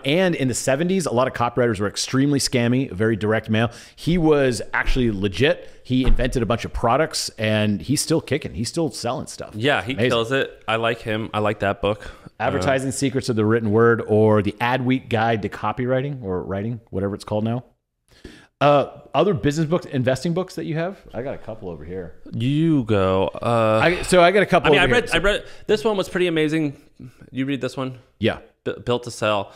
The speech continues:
Speaker 1: Built to Sell.
Speaker 2: Yeah, I read that one. That one was pretty cool. Um,
Speaker 1: I liked it because it was a quick story. It wasn't a how-to book. It was just a story of how an agency owner went from just, like, randomly getting clients and making money here and there.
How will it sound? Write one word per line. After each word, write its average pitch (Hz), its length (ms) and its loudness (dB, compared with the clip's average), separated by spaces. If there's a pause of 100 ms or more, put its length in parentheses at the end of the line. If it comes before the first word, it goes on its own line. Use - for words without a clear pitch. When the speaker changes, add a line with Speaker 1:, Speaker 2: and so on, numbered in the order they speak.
(100)
Speaker 1:
Built 113 180 0
to 107 60 -8
Sell. 76 320 -8
Speaker 2:
Yeah, 117 160 0
I 107 120 -2
read 120 200 -2
that 98 220 -2
one. 107 380 -2
That 131 140 2
one 123 220 -2
was 110 140 -6
pretty 107 180 -2
cool. 98 540 0 (100)
Um, 196 140 0
Speaker 1:
I 175 80 4
liked 208 240 2
it - 20 0
because 196 240 2
it - 20 0
was 139 80 -2
a 135 60 0
quick - 300 -2
story. 147 440 2
It 135 120 0
wasn't 151 240 0
a - 20 0
how-to 131 480 -2
book. 123 240 2
It 117 40 -2
was 110 100 -4
just 127 100 -6
a 113 60 -4
story 135 420 2
of 127 60 2
how 113 140 2
an 107 140 -2
agency 117 480 0
owner 160 300 0 (240)
went 120 180 -2
from 123 280 0
just, 107 360 -2
like, 113 220 -2
randomly 127 460 2
getting 117 240 0
clients 113 400 -2
and 110 80 2
making 104 240 0
money 107 180 -2
here 104 200 -4
and 95 120 -6
there. 113 260 -4